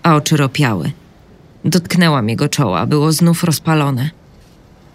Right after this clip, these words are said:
Mój synek zajęczał i poczerwieniał. Poczułam, że kolejny raz muszę zmienić mu pampersa. Ostatnio gorzej się czuł.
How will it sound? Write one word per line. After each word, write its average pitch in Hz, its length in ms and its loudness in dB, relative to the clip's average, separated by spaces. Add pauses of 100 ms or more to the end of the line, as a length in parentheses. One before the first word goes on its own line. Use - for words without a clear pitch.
(260)
Mój 180 240 4
synek 180 400 2
zajęczał 165 680 2
i 175 100 -2
poczerwieniał. 147 800 0 (520)
Poczułam, 190 460 2
że 185 100 2
kolejny 180 480 2
raz 165 280 0
muszę 170 280 2
zmienić 151 500 0
mu 147 140 -2
pampersa. 135 680 -2 (880)
Ostatnio 185 460 0
gorzej 147 320 2
się 123 160 -4
czuł. 87 280 -6